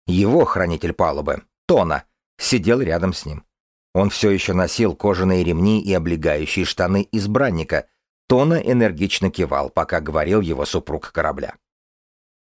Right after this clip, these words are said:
"Черный корабль сражается жестче, чем любой хорошенький костяной корабль флота",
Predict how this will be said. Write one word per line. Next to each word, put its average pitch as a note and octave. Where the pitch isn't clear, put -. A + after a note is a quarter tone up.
"Черный G#2
корабль F#2+
сражается F#2
жестче, E2+
чем E2+
любой E2+
хорошенький F2+
костяной F2+
корабль F2
флота", G#2